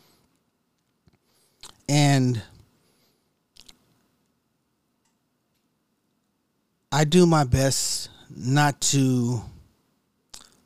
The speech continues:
allow that person to grow. I don't want the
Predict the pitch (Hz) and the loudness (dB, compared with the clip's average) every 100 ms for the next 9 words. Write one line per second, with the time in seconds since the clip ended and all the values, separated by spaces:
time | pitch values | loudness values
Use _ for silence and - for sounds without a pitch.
0 | _ _ _ _ - 139 139 143 143 135 | _ _ _ _ -4 0 2 2 2 -2
1 | 131 - 131 - 120 117 101 131 135 - | -2 -2 -2 -6 -8 -10 -4 -4 -4 -8
2 | - - - _ _ _ _ _ _ _ | -16 -20 -20 _ _ _ _ _ _ _
3 | _ _ _ _ _ _ _ _ _ _ | _ _ _ _ _ _ _ _ _ _
4 | 156 180 127 123 143 147 - _ _ _ | 2 4 2 0 -2 -2 -8 _ _ _
5 | _ - 127 | _ -12 -12